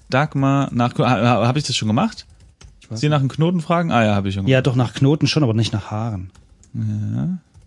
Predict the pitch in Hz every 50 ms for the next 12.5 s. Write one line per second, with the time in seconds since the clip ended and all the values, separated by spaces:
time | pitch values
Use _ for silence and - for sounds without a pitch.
0 | _ - - _ _ _ _ _ _ - _ - - _ - _ _ - - _
1 | _ _ _ _ _ _ _ _ _ _ _ _ _ _ _ _ - - 147 -
2 | - - - 131 139 135 - - 139 139 120 - - - - 117 107 101 113 156
3 | 214 220 - - 254 247 277 277 285 294 302 269 - 277 269 269 262 262 285 302
4 | 285 254 208 165 147 135 135 135 131 127 127 123 123 123 117 113 _ _ _ -
5 | - - - - 107 104 101 95 - - - 101 123 147 156 170 165 147 - 151
6 | - - - 120 - - - - 151 147 147 147 143 139 139 - 127 123 - -
7 | - - - 127 127 143 - 156 127 120 104 101 160 185 - - - - - -
8 | - 147 131 127 120 - - - - - _ _ _ _ _ _ - 131 120 -
9 | 127 - - - - 113 170 214 214 - - - 127 123 117 110 - - 104 107
10 | 113 - - 147 165 170 165 147 135 139 139 143 131 123 139 160 - 156 - -
11 | 127 113 - 123 113 - - - - 151 160 160 - 135 - - 156 165 - 113
12 | 113 113 113 113 151 151 151 147 - -